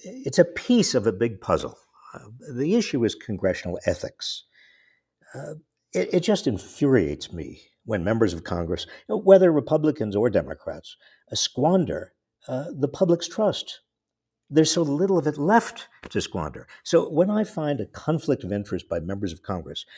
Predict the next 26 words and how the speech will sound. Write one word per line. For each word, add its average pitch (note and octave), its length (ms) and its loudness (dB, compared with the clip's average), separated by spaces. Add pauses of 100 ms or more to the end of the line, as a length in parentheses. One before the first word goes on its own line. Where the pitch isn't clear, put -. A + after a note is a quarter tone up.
(100)
for C3 220 0
which G3+ 260 0
there C#3+ 240 0
is D3+ 160 2
an C#3+ 220 -2
easy E3 340 0
remedy, D3 680 0 (600)
I'm F3 500 2 (380)
ready C#3+ 240 4
to B2 100 2
shout E3+ 400 2
it F3+ 100 4
from E3 200 -4
the D#3 100 2
rooftops. C#3 800 -2
It's, - 340 -10
it's, A#2 260 -4
it, - 220 -6
it - 180 -16
gets G#2+ 220 -8
me C3 180 -2
kind C3 240 -6
of C3 80 -8
charged C3+ 380 0
up. F#3+ 220 2 (640)
Uh, - 80 -10